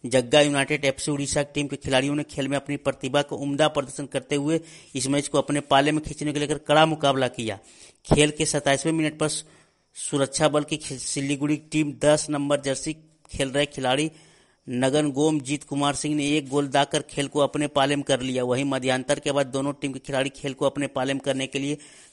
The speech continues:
कड़े संघर्ष करते दिखे गए। वहीं खेल के सत्तरवें मिनट पर एसएसबी सिलीगुड़ी टीम के सात नंबर जर्सी खेल रहे खिलाड़ी ने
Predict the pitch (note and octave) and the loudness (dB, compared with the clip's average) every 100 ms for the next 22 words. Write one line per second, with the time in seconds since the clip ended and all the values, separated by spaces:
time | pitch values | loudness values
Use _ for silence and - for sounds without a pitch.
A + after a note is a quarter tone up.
0 | _ C#3 C#3+ D#3+ D#3 C#3+ D3 - C#3+ - | _ 4 6 6 2 0 -2 0 -2 -2
1 | C3 C3 C3+ B2 A#2 A#2 C3 C3+ - C#3+ | -4 -2 0 0 0 0 -2 -4 -2 0
2 | C#3+ D3+ D3+ - - _ - C#3 - D3 | 0 -2 -2 -4 -20 _ -2 -2 2 2
3 | C#3+ E3 E3 D#3 D#3 D#3 D#3 D#3+ - - | 4 4 4 2 0 0 2 2 -2 -20
4 | _ _ - C#3 D3+ C3+ D3 E3 - D3+ | _ _ -2 0 0 0 0 0 0 -2
5 | D3 C#3+ D3+ D#3 D#3 D3+ D#3 D#3 C#3 D3 | 0 0 -2 0 -2 0 -2 2 2 2
6 | D#3 D3 C#3 C3 - D3 - C#3 C3+ C#3+ | 0 0 -2 -4 -6 -6 -2 -2 0 -2
7 | C#3+ C#3+ C3 C#3+ D3+ - - _ _ _ | -2 0 2 2 -2 -8 -20 _ _ _
8 | - C3+ D3+ | -4 0 2